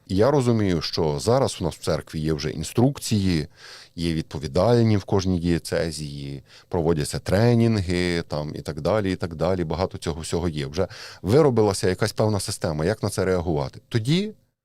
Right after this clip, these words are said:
років там сорок-п'ятдесят тому, люди не знали, як на це реагувати. І тому ми би хотіли, щоб тоді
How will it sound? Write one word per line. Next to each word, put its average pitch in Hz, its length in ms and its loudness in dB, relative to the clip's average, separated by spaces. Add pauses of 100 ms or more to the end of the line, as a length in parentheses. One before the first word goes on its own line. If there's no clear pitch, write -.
(160)
років 95 300 0
там 73 200 -6
сорок-п'ятдесят 82 760 0
тому, 78 300 -2 (560)
люди 135 280 2
не 139 120 2
знали, 110 280 2
як 80 140 -4
на 82 80 -4
це 71 180 -6
реагувати. 69 500 -6 (960)
І 117 60 -4
тому 160 280 2
ми 131 160 4
би 131 120 4
хотіли, 101 440 0
щоб - 280 -6 (280)
тоді 123 460 2